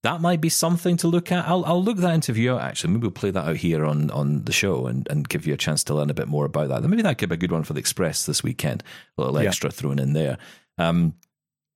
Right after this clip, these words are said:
Speaker 1: but yeah, that, that, that'd be quite interesting to, to know more about, because there needs to be more of these apps accessible. You know, and the problem is, if it's not accessible, that's a whole bunch of people just been wiped out in front of you. You can't access those people.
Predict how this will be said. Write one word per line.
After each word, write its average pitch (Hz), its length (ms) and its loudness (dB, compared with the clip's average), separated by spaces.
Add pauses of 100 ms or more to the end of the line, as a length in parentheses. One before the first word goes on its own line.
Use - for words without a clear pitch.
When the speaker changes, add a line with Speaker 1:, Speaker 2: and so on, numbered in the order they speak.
(120)
Speaker 1:
but 107 100 0
yeah, 104 120 4
that, 110 160 -2
that, 117 140 -2
that'd 127 180 0
be 117 100 -2
quite 92 260 -4
interesting 87 420 -2
to, 78 340 0
to 73 300 -2
know 78 160 2
more 73 200 2
about, 90 260 -2
because 107 200 -2
there 135 100 0
needs 202 320 2
to 151 100 -2
be 120 80 2
more 98 260 4
of 87 120 0
these 87 180 2
apps 85 320 0
accessible. 78 560 -2 (440)
You 123 100 0
know, - 60 -8
and 113 80 2
the 113 60 0
problem 147 380 0
is, 82 420 0 (380)
if - 100 -2
it's 104 140 0
not 180 160 2
accessible, 95 480 0
that's 202 220 0
a 202 60 0
whole 160 420 2
bunch 135 300 -2
of 98 80 -2
people 90 540 -4 (580)
just 127 140 -2
been 104 200 0
wiped 127 340 -2
out 180 140 2
in - 120 -4
front 180 200 0
of 117 100 -4
you. 78 80 0
You 107 160 2
can't 147 220 0
access 180 420 0
those - 160 -2
people. - 400 -10